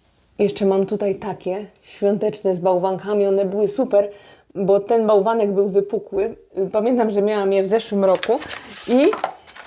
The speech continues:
czy mi tu coś zostało? Tak! O, jest wypukły bałwanek! Potem odlatuje ta, y,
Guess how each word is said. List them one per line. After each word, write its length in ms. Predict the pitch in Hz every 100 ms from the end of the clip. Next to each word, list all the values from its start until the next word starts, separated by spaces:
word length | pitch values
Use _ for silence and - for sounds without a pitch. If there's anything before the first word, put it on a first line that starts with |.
| - - - - - _ _ - - - - -
czy 100 | 240
mi 140 | 269
tu 120 | 226
coś 200 | 226 247
zostało? 480 | 202 202 233 202 190 247 - -
Tak! 360 | 349 302 - - - - - - 370 359
O, 40 |
jest 400 | 381 466 480 480
wypukły 580 | 381 480 494 508 508 480 427
bałwanek! 1000 | 466 440 381 392 494 392 311 330 302 - - _ _ _ _ _ _ _ -
Potem 220 | 190 185
odlatuje 640 | 190 185 196 190 196 196 180
ta, 220 | 170 160 _
y, 120 | 233